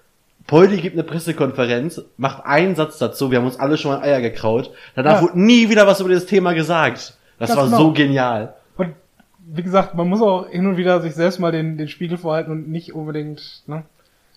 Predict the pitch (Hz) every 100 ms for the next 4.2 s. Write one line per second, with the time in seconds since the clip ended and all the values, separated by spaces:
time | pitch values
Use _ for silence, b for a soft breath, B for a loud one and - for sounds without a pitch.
0 | _ 170 170 165 165 156 151 147 143 156
1 | 139 139 160 131 - 185 190 165 180 180
2 | - _ _ _ 147 170 165 165 170 147
3 | 147 147 160 156 139 139 135 139 147 147
4 | 147 143